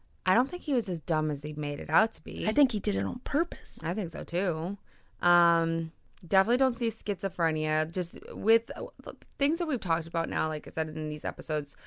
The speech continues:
Speaker 1: I, and you've mentioned numerous times about your mom, pretty educated in this. And
Speaker 2: Mm-hmm.
Speaker 1: there's been times where you're like, "Yep, my mom did that. Yep, my mom did
Speaker 2: That's,
Speaker 1: that."
Speaker 2: my mom didn't do that.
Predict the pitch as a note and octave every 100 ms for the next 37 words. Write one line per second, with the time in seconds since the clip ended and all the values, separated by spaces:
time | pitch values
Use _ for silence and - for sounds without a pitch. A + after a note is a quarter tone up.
0 | - - - - G#3+ - _ - G3 G3
1 | F#3 E3+ - - - - F3+ G3+ F3 E3
2 | E3+ D#3+ E3 D#3+ - E3 E3 F3 G3 A#3
3 | A3 E3+ D#3 E3 E3 D#3 D#3 D3 - D3+
4 | D3 - D#3+ - - - _ _ _ -
5 | G#3+ A#3 G#3+ A#3+ - - D#4+ - G#3 G3
6 | G3 G3 F3 E3 E3 D3+ D3 - - -
7 | - - - - - - _ F3+ A3+ B3+
8 | D4 C#4+ G3 F#3+ F#3 F#3 F3 D#3+ D3+ -
9 | E3 - D3+ D#3 E3+ F#3 F3+ F3+ E3+ E3+
10 | E3 - D#3 E3 - E3 E3+ E3+ E3+ E3
11 | G3 A3+ D#3+ G#3 G#3+ A3 G3+ F3+ G3 -